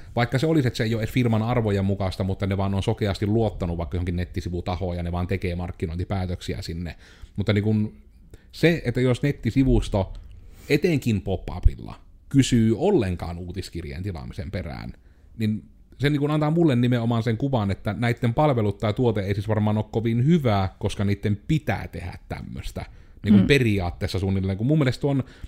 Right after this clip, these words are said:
Speaker 1: verrattavissa nimenomaan siihen, että yritetään vähän niinku huijata niitä, jotka ei tiedä.
Speaker 2: Mm.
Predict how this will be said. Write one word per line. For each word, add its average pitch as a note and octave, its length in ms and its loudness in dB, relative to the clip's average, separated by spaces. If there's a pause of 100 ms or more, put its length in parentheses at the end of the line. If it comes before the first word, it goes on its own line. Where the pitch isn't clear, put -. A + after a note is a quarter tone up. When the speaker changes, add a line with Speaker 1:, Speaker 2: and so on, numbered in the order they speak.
(120)
Speaker 1:
verrattavissa B2+ 520 2
nimenomaan G#2+ 400 2
siihen, G2 120 2
että G#2 100 0
yritetään G#2 640 0
vähän F#2 120 -4
niinku F#2 240 -4
huijata F2+ 360 0
niitä, F#2 260 -2
jotka F2 260 -6
ei F#2 120 -4
tiedä. C#2+ 420 -6 (480)
Speaker 2:
Mm. G2 80 2